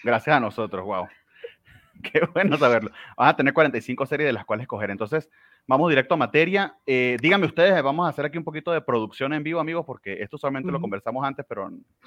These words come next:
Speaker 1: t-, estábamos tan emocionados porque vieron nuestros trajes antes que se ensuciaran que,
Speaker 2: Ujú.
Speaker 1: <laughs> que, que no lo conversamos antes. Eh, ¿cómo quiere, cómo queremos que nos distribuyamos la serie? Son cuarenta y cinco diapositivas, si mal no recuerdo, ya les voy a decir.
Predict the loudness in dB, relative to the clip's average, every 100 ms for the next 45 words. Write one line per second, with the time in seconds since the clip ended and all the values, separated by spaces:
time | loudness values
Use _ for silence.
0 | -20 _ _ _ -12 -2 2 4 4 2
1 | 0 -2 -2 0 -2 -2 -2 -2 -4 -6
2 | -4 -4 -4 -8 -8 -8 -10 -4 -2 -2
3 | -4 -8 -8 -10 -14 -10 -6 -6 -8 _
4 | _ -14 -10 -6 -4 -2 -2 2 0 0
5 | -4 -2 -2 -2 -2 -2 -2 -4 -6 -12
6 | -12 _ -20 -20 _ _ -4 0 2 2
7 | 0 0 0 0 0 2 2 0 -4 -2
8 | -2 -2 -4 -4 -6 -6 -4 -4 -6 -6
9 | -6 -6 -8 -8 -4 2 2 2 -4 -4
10 | -4 -4 -6 -8 -8 -12 -14 -8 -6 -4
11 | -4 -2 0 -2 -6 -8 -12 -6 -6 -6
12 | -10 -8 -6 -6 -4 -4 -6 -8 -12